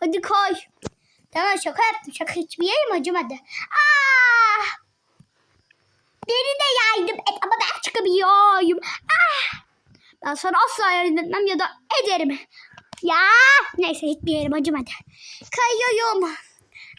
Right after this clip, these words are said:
Ay! Yuppi! Al, al, al!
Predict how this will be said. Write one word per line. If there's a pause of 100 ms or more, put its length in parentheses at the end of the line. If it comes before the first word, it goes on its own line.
(120)
Ay! (920)
Yuppi! (800)
Al,
al,
al!